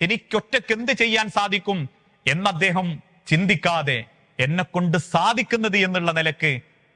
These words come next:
അദ്ദേഹം ജനങ്ങൾക്കിടയിലേക്ക് ഇറങ്ങി, ശത്രു രാജാവിന്റെ അരികിലേക്ക് ഇറങ്ങി, ഉദിക്കുന്ന സൂര്യനെ ചൂണ്ടി, "അതാണ് എന്റെ ദൈവം" എന്ന് പ്രഖ്യാപിച്ചു. അസ്തമിക്കുന്ന സൂര്യനെ ചൂണ്ടി,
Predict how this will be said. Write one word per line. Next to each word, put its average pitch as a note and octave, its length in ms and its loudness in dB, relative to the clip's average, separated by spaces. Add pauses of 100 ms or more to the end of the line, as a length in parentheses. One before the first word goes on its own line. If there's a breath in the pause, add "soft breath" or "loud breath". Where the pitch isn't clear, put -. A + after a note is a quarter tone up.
(100)
അദ്ദേഹം D3 420 2
ജനങ്ങൾക്കിടയിലേക്ക് C#3+ 840 0
ഇറങ്ങി, B2+ 360 -4 (360)
ശത്രു A#3 280 0
രാജാവിന്റെ G#3+ 580 2
അരികിലേക്ക് G3+ 420 0
ഇറങ്ങി, E3 340 -2 (300)
ഉദിക്കുന്ന D#3+ 440 2
സൂര്യനെ F3 380 0
ചൂണ്ടി, D3+ 460 0 (300)
"അതാണ് E3 300 4
എന്റെ D#3+ 180 0
ദൈവം" F3 340 2
എന്ന് D#3 160 2
പ്രഖ്യാപിച്ചു. C3+ 680 -4 (260)
അസ്തമിക്കുന്ന A3+ 600 0
സൂര്യനെ B3 360 2
ചൂണ്ടി, A3 460 0